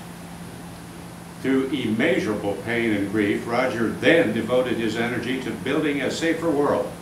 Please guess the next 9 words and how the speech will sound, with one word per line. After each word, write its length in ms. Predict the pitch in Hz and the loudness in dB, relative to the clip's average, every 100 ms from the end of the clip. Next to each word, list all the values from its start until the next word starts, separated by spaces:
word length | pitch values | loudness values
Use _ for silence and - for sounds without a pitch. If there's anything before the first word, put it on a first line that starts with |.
| - - - - - | -14 -14 -14 -14 -8
for 80 | 113 | -6
future 340 | 120 117 - | -2 -2 -2
generations. 840 | 113 117 110 104 107 - - - - - - - - - - - - 110 | 0 2 2 2 2 0 -2 -8 -10 -12 -12 -14 -14 -14 -14 -14 -10 -6
His 120 | 107 | 0
foundation 600 | 131 139 131 143 139 131 | 4 4 4 2 0 -2
has 160 | 113 | -2
provided 520 | - 123 127 139 120 107 | -2 0 2 2 2 0
women 300 | 131 147 131 | 2 2 0
of 140 | 117 | -2